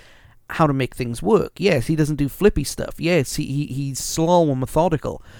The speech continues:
But at the same time, he can fight and he can sell. He's very, very underrated in terms of his talent.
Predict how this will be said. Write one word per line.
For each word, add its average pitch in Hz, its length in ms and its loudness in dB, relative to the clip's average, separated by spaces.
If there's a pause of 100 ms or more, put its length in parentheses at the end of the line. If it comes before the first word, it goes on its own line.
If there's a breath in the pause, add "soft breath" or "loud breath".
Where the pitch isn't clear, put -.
(280 loud breath)
But 175 100 8
at - 80 -2
the 156 60 -6
same 165 260 4
time, 175 540 0
he 160 180 -4
can 147 160 -4
fight 123 400 -6
and 139 80 -6
he 143 120 -6
can - 120 -6
sell. 190 380 -2
He's 147 220 -6
very, 147 280 2
very 156 180 0 (120)
underrated 147 640 0
in 123 160 -4
terms 131 400 -2
of 120 400 -2
his 117 240 -6
talent. - 580 -6